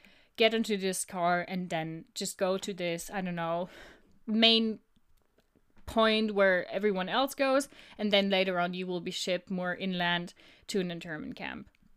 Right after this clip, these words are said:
And in the United States and on the mainland, you had ten internment camps. Most of them were either on the East Coast or the West Coast. And, um,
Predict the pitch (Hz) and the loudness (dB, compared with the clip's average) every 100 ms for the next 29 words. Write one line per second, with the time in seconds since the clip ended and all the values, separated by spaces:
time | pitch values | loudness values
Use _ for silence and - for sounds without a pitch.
0 | _ _ _ _ - - 202 202 196 220 | _ _ _ _ -10 0 2 4 2 2
1 | 220 220 214 - 247 240 220 196 190 190 | 2 2 -2 -2 0 0 -2 -6 -4 -2
2 | 202 220 226 220 214 196 180 - - 202 | 0 2 0 -2 -4 -8 -10 -8 -6 -4
3 | 196 254 254 262 262 - 247 240 233 202 | -4 -2 0 0 -2 -2 0 0 0 -2
4 | 202 208 - 202 190 180 180 180 - 208 | -4 -6 -2 -2 -2 -2 -2 -2 -4 -4
5 | 196 196 196 - - - _ _ 208 202 | 0 0 -2 -10 -20 -20 _ _ 0 0
6 | 185 180 - 240 - 240 226 233 185 180 | 0 -6 -6 -6 0 2 2 0 -4 -4
7 | 170 208 247 - 294 269 277 - - - | -2 -2 -2 -4 -4 -2 -2 -4 -8 -2
8 | 196 196 196 190 - 190 180 180 180 185 | 0 0 -2 -4 -2 0 2 2 0 -4